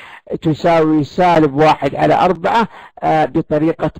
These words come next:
إنطاق البسط. أما بطريقة التعويض المباشر فلا يمكن حلها مباشرة. نعم. تدريب، احسب النهاية، نهاية جذر إكس زائد ثلاثة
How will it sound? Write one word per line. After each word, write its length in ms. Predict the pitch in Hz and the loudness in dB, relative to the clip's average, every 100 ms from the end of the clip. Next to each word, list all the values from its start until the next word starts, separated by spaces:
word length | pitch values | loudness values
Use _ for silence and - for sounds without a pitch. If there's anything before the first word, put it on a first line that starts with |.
| - | -2
إنطاق 600 | 175 156 - 190 208 - | -2 -2 -2 -2 -2 -4
البسط. 420 | 165 180 175 _ - | -2 -2 -4 _ -8
أما 280 | 220 254 208 | -4 -2 -2
بطريقة 540 | 185 - 170 175 165 | -2 0 0 0 -2
التعويض 600 | 160 - 160 135 143 147 139 | -6 -4 -4 -2 -2 -2 -2
المباشر 640 | 139 135 143 143 - 139 127 | -6 -4 -2 -4 -4 -8 -6
فلا 280 | 135 160 165 | -2 0 0
يمكن 600 | 143 151 147 - 147 135 _ - | 0 -2 -4 -6 -6 -6 _ -20
حلها 720 | _ - 143 135 131 123 127 123 | _ -6 -4 -2 -2 -2 -2 -4
مباشرة. 920 | 117 117 165 - 123 123 - 123 - _ _ _ _ _ _ _ - | -8 -2 -2 -2 -6 -8 -8 -10 -10 _ _ _ _ _ _ _ -6
نعم. 240 | 156 135 - _ - _ _ _ _ _ _ _ _ _ _ _ _ _ _ _ _ _ _ _ _ _ _ - - | -4 -4 -10 _ -20 _ _ _ _ _ _ _ _ _ _ _ _ _ _ _ _ _ _ _ _ _ _ -20 -8
تدريب، 380 | 170 165 202 170 - 175 | -4 0 0 -2 -4 -6
احسب 360 | - - 170 | -4 -4 -2
النهاية، 680 | 170 170 147 139 131 160 - | -2 0 0 -2 -2 -4 -6
نهاية 560 | 180 180 185 175 135 - _ | -4 -2 -2 -2 -2 -6 _
جذر 380 | 143 180 170 - - | -2 0 -2 -6 -8
إكس 400 | 180 - - - | -10 -10 -20 -4
زائد 380 | 160 151 160 156 | -2 -2 -2 -4
ثلاثة 680 | 180 170 160 - 123 113 | -4 -2 -2 -4 -10 -12